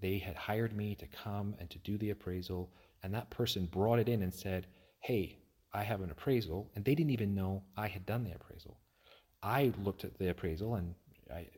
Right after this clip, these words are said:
as, whenever we're going through evidence, we look at it and I start to go through it. I saw immediately, "Well, this is one of mine." I told the hearing officer,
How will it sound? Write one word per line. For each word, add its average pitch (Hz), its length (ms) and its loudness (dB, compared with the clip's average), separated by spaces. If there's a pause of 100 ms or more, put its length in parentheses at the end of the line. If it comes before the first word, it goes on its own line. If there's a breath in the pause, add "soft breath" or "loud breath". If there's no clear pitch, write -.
(200)
as, 95 180 -10 (140)
whenever 95 340 -2
we're 101 80 2
going 90 240 0
through - 200 -8
evidence, 92 440 -4
we 85 100 -8
look 92 200 -6
at 90 120 -4
it 101 80 -4
and 92 140 -10
I 85 60 -8
start - 240 -10
to - 80 -16
go 90 100 -6
through 92 240 -4
it. 98 120 -4 (640 loud breath)
I 95 60 -6
saw 101 280 -2
immediately, 92 760 0 (260)
"Well, - 220 -12
this - 120 -14
is 90 80 -10
one 87 140 -4
of 87 80 -4
mine." 95 300 -6 (420 soft breath)
I - 80 -12
told 113 320 -4
the 127 60 -4
hearing 87 360 -2
officer, - 520 -8